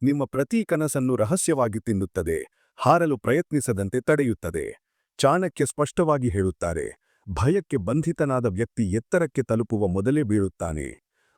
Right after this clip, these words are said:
ಭಯ ನಿಮ್ಮನ್ನು ಸಣ್ಣದಾಗಿ ಯೋಚಿಸುವಂತೆ ಒತ್ತಾಯಿಸುತ್ತದೆ, ಕಂಫರ್ಟ್ ಝೋನ್‌ನಲ್ಲಿ ಕುಳ್ಳಿಸುತ್ತದೆ. ಅಲ್ಲಿ ಅಪಾಯವಿಲ್ಲ, ಆದರೆ ಪ್ರಗತಿಯೂ ಇಲ್ಲ.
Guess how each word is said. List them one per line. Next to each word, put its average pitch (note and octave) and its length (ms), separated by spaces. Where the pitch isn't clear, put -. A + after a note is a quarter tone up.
ಭಯ D#3+ 300
ನಿಮ್ಮನ್ನು D3 400
ಸಣ್ಣದಾಗಿ D3+ 640
ಯೋಚಿಸುವಂತೆ A#2+ 640
ಒತ್ತಾಯಿಸುತ್ತದೆ, F#2 960
ಕಂಫರ್ಟ್ F3 480
ಝೋನ್‌ನಲ್ಲಿ B2+ 520
ಕುಳ್ಳಿಸುತ್ತದೆ. G2 840
ಅಲ್ಲಿ C#3+ 220
ಅಪಾಯವಿಲ್ಲ, A#2+ 720
ಆದರೆ G#2 460
ಪ್ರಗತಿಯೂ D#3 680
ಇಲ್ಲ. E2 240